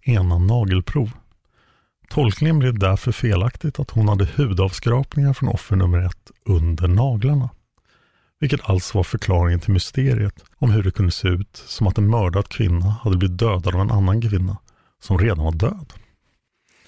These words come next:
I det här fallet hade D N A snarare stjälpt än hjälpt fallet. Det visade sig i slutändan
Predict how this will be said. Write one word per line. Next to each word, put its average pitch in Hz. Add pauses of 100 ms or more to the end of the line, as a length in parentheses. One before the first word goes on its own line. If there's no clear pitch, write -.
(1000)
I 127
det 107
här 143
fallet 104
hade 104
D 98
N 98
A 98
snarare 104
stjälpt 110
än 101
hjälpt 90
fallet. - (420)
Det 110
visade 110
sig -
i -
slutändan 107